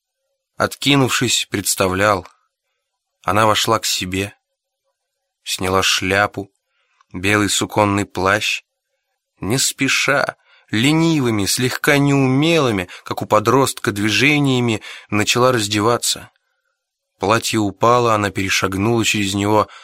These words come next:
остановилась перед зеркалом. Соблазнительная, всматривающаяся большими зрачками в своё отражение.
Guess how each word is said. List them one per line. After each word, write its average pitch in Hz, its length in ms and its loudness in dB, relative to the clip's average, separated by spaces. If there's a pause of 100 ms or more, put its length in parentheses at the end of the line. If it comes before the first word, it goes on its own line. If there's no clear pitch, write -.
(560)
остановилась 98 680 -2
перед 92 280 -6
зеркалом. 87 600 -6 (880)
Соблазнительная, 90 1300 -6 (560)
всматривающаяся 104 1160 0
большими 107 520 0
зрачками 101 680 0
в - 80 -2
своё 104 340 2
отражение. 104 800 -2